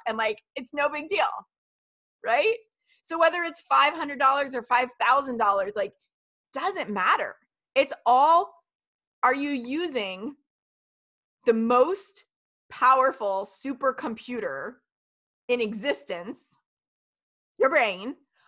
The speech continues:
Are you using that to get you more of what you want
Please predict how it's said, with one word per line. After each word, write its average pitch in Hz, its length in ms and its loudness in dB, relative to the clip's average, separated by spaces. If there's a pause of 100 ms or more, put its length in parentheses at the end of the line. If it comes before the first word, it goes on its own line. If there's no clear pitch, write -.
(140)
Are 262 180 2
you 359 300 -2
using 339 540 -8
that 214 360 0 (440)
to 269 140 -10
get 254 260 -2
you 294 120 -6
more 262 260 2
of 240 120 -2
what 254 160 0
you 220 120 -4
want 214 540 -2